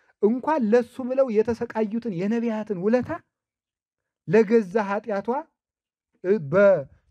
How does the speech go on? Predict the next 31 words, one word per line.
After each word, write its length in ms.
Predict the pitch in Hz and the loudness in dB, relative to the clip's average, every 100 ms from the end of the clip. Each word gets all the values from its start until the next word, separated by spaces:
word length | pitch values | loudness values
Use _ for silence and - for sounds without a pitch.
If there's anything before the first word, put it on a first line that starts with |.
| - | -6
እግ-፣ 340 | 190 208 247 240 | -2 0 -2 -6
እግሩን 400 | 202 175 208 220 | -4 -2 -2 -2
በሽቱ 460 | 160 185 202 208 - | -2 -4 -4 -8 -4
ያጠበችውን 640 | 185 175 190 175 165 175 160 | -2 -2 -4 -6 -6 -6 -6
ሴት 200 | 156 151 | -4 -6
እንኳን 260 | 143 139 135 | -6 -6 -4
ውለታዋን 440 | 143 156 139 120 | 0 0 0 -8
አይረሳም። 380 | 104 98 92 - _ _ _ _ _ _ - | -8 -12 -14 -20 _ _ _ _ _ _ -4
የማንንም 400 | 269 277 254 240 | -2 0 0 0
ውለታ 220 | 196 160 | 0 -2
አይረሳም። 360 | 139 110 104 - _ _ _ - | -4 -6 -14 -20 _ _ _ -8
እን-፣ 140 | 226 - - | -8 -8 -6
ክርስቶስ 440 | 247 240 320 330 _ _ _ | -2 -2 -4 -8 _ _ _
እንኳን 420 | 208 233 254 262 220 | -2 0 0 0 0
ደማቸውን 600 | 170 220 233 220 - 226 | 0 2 0 -2 -2 0
የገበሩለትን 840 | 202 196 190 180 208 202 202 208 175 | 0 0 0 0 0 0 -4 -4 -4
ነቢያት፣ 380 | 196 208 196 165 | -2 0 -2 0
ለሱ 260 | 196 202 226 | -2 -2 -2
ብለው 180 | 208 202 | 0 0
ደማቸውን 480 | 190 196 196 202 202 | 0 0 -2 -2 -2
የሰጡትን 440 | 190 208 220 208 | -4 -6 -6 -4
ነቢያት 340 | 196 214 220 226 | -2 0 -2 -4
ይቅርና 380 | 233 269 294 359 - _ _ _ _ _ _ _ - | -6 -4 -4 -4 -10 _ _ _ _ _ _ _ -2
«ቀዝቃዛ 480 | 202 202 196 196 196 | -2 0 0 0 2
ውሃ 200 | 190 185 175 | 2 2 -2
የሰጠ 300 | 170 175 170 | -4 -6 -8
እንኳን 260 | 170 170 160 | -8 -6 -2
ውለታ 260 | 156 156 147 | -2 -2 -2
ላውን 260 | 139 131 | -2 -4
አልረሳም» 400 | 131 120 123 135 | -6 -6 -8 -2
አላለም 380 | 165 294 339 381 | 0 2 2 -2